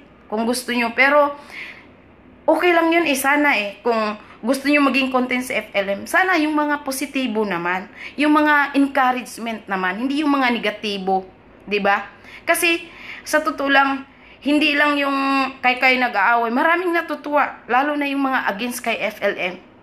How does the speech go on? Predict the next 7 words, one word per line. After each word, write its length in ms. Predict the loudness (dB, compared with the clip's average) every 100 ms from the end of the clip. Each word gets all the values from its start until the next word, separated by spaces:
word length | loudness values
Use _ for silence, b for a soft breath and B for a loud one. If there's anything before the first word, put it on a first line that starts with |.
| -8
Mas 240 | -4 -2 0
lalong 400 | 2 2 0 -4
natutuwa 480 | -8 -10 -4 -2
sila 400 | 0 -2 0 0
kasi 320 | -2 -4 -4 -6 B B -4
nagkawatak-watak 1040 | -2 0 0 0 -2 -6 -6 -4 -6
na 80 | -4